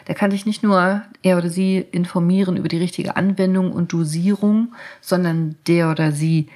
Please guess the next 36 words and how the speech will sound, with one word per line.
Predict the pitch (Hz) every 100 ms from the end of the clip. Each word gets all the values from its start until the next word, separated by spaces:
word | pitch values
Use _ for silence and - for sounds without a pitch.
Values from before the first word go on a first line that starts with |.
| -
kann | - 170 170
tatsächlich | - - - 180 - 170 -
verdächtige | 147 147 151 175 156
Verpackungen | - 151 156 - 151 143 143
sofort | 147 - 135 127 - - - -
erkennen. | - 165 - 135 -
Also | 160 165
melde | 165 190 175
dich, | 151 147 - - - _
wenn | 165 160
du | 151
da | 151 147 -
irgendwie | 175 156 151 156
unsicher | 175 160 151 -
bist, | - 135 - -
wenn | 135 143
du | 139 135 151 - -
was | 117 - - - _
kaufst. | - - - - -
Und | 180
natürlich | 190 202 - 233 160 - - - - - - _
ist | 185 -
das | 139 135 - _
ein | 143 147 143
fortschreitender | - 147 - 131 131 135
Prozess. | 127 - - 147 -
Also | 147
Pharmaindustrie | 156 190 190 175 170 165 - 190
und | - 160
Behörden | 165 180 170 175
arbeiten | - 165 170 160 175
kontinuierlich | 180 180 185 180 196 196
daran, | 185 170 185
Sicherheitsstandards | 190 196 190 165 - 175 180 170
zu | 175
verbessern, | - 160 180 185 202 196